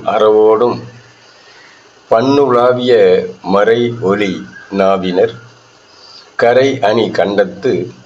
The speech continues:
பொன்னுலாவிய கொன்றையன் தாரினர்,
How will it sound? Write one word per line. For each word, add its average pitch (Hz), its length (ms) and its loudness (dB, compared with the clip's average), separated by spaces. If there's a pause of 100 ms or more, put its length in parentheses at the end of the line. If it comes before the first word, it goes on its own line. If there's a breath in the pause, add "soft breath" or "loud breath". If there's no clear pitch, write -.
(600 soft breath)
பொன்னுலாவிய 123 840 2 (280)
கொன்றையன் 120 680 2 (320)
தாரினர், 92 600 0